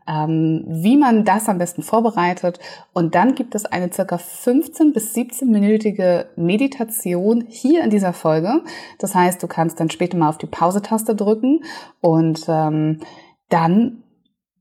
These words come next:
die Meditation machen an einem ruhigen Ort und ja, im Prinzip auch sofort loslegen. Oder du kommst ein zweites Mal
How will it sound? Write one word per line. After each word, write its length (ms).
die 100
Meditation 760
machen 340
an 80
einem 140
ruhigen 420
Ort 540
und 520
ja, 220
im 100
Prinzip 500
auch 200
sofort 560
loslegen. 500
Oder 140
du 80
kommst 260
ein 60
zweites 400
Mal 240